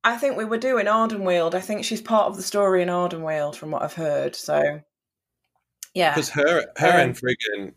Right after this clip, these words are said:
Speaker 1: is it Mal-, Malfurion? Her and
Speaker 2: Yeah.
Speaker 1: Malfurion, what a fucking power team right there. I
Speaker 2: Yeah.
Speaker 1: mean, Jesus Christ.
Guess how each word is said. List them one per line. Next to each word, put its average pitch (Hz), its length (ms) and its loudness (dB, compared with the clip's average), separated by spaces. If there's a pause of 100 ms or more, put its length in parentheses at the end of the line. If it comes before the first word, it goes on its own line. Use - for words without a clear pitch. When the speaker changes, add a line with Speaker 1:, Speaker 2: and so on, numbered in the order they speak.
Speaker 1:
is 123 140 -6
it 127 80 -4
Mal-, 127 300 -2
Malfurion? 131 680 0
Her 165 180 4
and 151 100 2
Speaker 2:
Yeah. 107 140 2
Speaker 1:
Malfurion, 139 420 4 (140)
what 165 180 -2
a - 60 2
fucking 131 440 -4
power 147 400 2
team 95 340 -2
right 90 300 -2
there. 120 240 4
I 90 80 4
Speaker 2:
Yeah. 196 200 6
Speaker 1:
mean, 185 80 -2
Jesus 156 200 -4 (240)
Christ. 143 400 -2